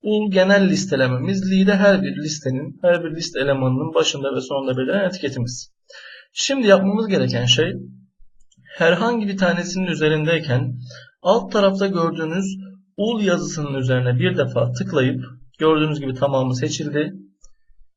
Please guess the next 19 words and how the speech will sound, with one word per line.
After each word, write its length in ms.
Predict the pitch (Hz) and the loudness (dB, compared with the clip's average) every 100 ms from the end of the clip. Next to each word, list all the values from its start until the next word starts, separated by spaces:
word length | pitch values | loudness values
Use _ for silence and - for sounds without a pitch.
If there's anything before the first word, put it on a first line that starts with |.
| _ _ _ _ | _ _ _ _
yeni 340 | 165 185 226 | 0 2 2
G 200 | 220 233 | 2 2
S 180 | 226 240 | 2 0
S 100 | 233 | -4
kuralı 500 | - 180 156 127 113 - - - | -2 0 2 2 -2 -4 -12 -10
butonuna 380 | 147 147 147 170 | -4 -2 0 -2
tıklamak. 520 | 131 120 117 95 - - - _ _ - - - - - | -2 -4 -4 -4 -8 -16 -20 _ _ -20 -20 -20 -6 4
Evet, 180 | 208 151 | 4 4
bu 120 | 226 269 | -2 0
durumda 560 | 220 151 131 165 160 | -2 2 2 2 2
dış 200 | 180 226 | -2 0
alan 240 | 202 202 196 | 2 2 2
içerisindeki 760 | 190 143 131 131 131 131 170 | 2 0 -2 -4 -6 -4 0
navigasyon 1000 | 147 156 160 170 - 208 220 233 262 - | 2 2 2 0 0 0 0 0 -6 -12
içinde 600 | - - 160 151 175 - - | -10 -6 -4 -2 -2 -2 -4
ul 320 | 208 208 131 | 0 0 0
seçeneği 500 | 127 147 - 135 170 | -2 -4 -2 -2 0
aktif 340 | 170 - 135 120 | 0 0 -4 -2
oldu. 360 | 110 107 - | -2 -4 -12